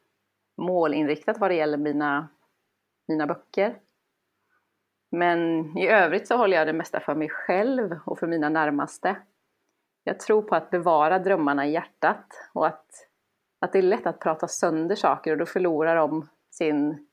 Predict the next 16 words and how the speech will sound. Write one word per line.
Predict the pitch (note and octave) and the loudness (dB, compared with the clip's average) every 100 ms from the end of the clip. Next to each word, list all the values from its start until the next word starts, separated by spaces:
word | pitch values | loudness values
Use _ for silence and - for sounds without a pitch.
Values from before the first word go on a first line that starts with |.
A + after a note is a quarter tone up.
| _ _ _ _ _ - | _ _ _ _ _ -6
ja, | G3+ | -2
men | G3 | -2
sitt | G3+ F#3+ | -2 -2
skimmer | B3 E3 F3+ G#3 G#3 - | -2 0 0 0 -2 -8
om | F3+ | -4
man | F3 | -2
pratar | D#3+ F3 D#3+ F#3 | 0 0 0 -4
för | G3+ | -4
mycket | G3 - | -4 -4
om | D3 C#3+ D3+ | -4 -2 -2
dem | G#3+ G#3 - | -2 -4 -6
eller | D#3+ | -4
om, | D3+ D3 D3 - | -2 -4 -6 -2
om | F3+ F3+ | -2 0
det | E3 | 0
man | D3+ C#3+ C#3+ | 0 0 0